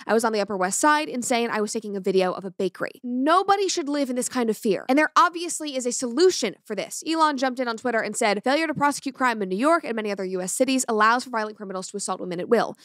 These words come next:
The governor had to call out the National Guard just so the people could ride the subway." And he is a hundred percent spot on. Another girl on Twitter said, "I almost got punched in Union Square last week while I was on my phone." I think it is more than one person, though. And this totally adds up because another girl on TikTok said that she was grabbed from behind by a woman,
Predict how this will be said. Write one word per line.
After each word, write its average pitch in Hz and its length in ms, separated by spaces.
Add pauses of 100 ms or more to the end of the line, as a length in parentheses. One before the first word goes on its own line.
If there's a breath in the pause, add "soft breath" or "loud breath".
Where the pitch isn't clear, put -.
(160 soft breath)
The 214 80
governor 254 320
had 277 140
to 254 80
call 247 160
out 233 100
the 226 80
National 254 360
Guard 262 600
just 247 220
so 311 60
the 294 60
people 233 220
could 214 260
ride 175 380
the 214 80
subway." - 600
And 254 100
he 247 80
is 226 80
a 226 40
hundred 262 200
percent 220 400
spot - 320
on. - 140
Another 254 180
girl 247 160
on 233 100
Twitter 226 280
said, 214 280
"I 214 200
almost 269 320
got 254 180
punched 247 260
in 226 80
Union 196 220
Square 285 240
last 262 220
week 262 120
while 214 100
I - 20
was 202 100
on 196 100
my 190 120
phone." 302 420 (1000 soft breath)
I 240 60
think 294 220
it 285 60
is 254 100
more 247 160
than 220 80
one 196 100
person, 240 340
though. 185 280
And 311 100
this 403 120
totally 370 340
adds 285 240
up 254 120
because 247 200
another 294 240
girl 285 160
on 262 80
TikTok 240 360
said 226 140
that 208 80
she 269 100
was 233 140
grabbed 254 300
from 247 120
behind 233 480
by 214 140
a 208 100
woman, 214 600